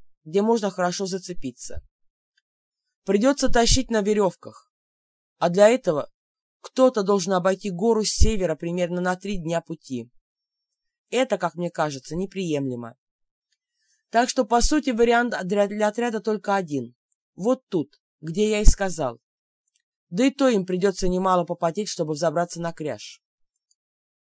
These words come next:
«Почему именно на него?» Мгновенно переключился на карту король.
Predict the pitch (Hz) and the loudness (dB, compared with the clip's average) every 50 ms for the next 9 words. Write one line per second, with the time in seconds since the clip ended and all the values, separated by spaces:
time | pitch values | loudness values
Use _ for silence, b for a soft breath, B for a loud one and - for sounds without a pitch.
0 | _ _ _ _ _ _ _ _ _ _ _ _ _ _ _ _ _ - 196 196 | _ _ _ _ _ _ _ _ _ _ _ _ _ _ _ _ _ 0 2 4
1 | - - 233 233 226 233 226 214 208 208 202 202 202 196 196 190 180 165 170 170 | 6 6 8 8 6 6 6 6 4 4 4 4 2 2 2 0 0 2 2 2
2 | 180 208 226 - _ _ _ _ _ _ _ _ _ _ _ _ _ _ _ _ | 2 0 -4 -12 _ _ _ _ _ _ _ _ _ _ _ _ _ _ _ _
3 | _ _ _ - 170 185 180 185 208 202 202 214 226 220 220 214 - 196 190 185 | _ _ _ -8 -6 -4 -2 2 2 2 4 4 2 2 2 0 -2 -4 -4 -4
4 | 190 196 180 - 220 202 196 - 185 190 185 180 180 - 202 208 208 - 185 - | -4 -6 -4 -4 -4 -4 -4 -6 -4 -4 -4 -4 -2 -2 -2 -2 -2 -6 -6 -2
5 | 185 175 175 160 143 127 123 | 0 0 2 2 0 -2 -4